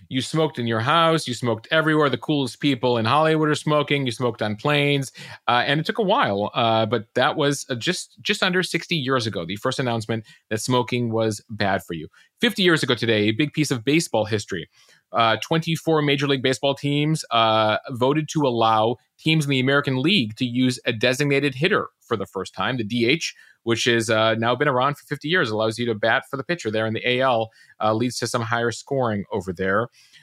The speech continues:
Uh, a little bit of pop culture news.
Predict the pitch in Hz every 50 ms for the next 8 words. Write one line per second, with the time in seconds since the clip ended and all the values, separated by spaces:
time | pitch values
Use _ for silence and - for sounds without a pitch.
0 | _ _ _ 120 120 117 117 117 78 131 135 143 165 175 170 147 160 151 - 131
1 | 127 - - 147 139 - - - 143 147 143 - 160 151 147 151 156 165 190 196
2 | - -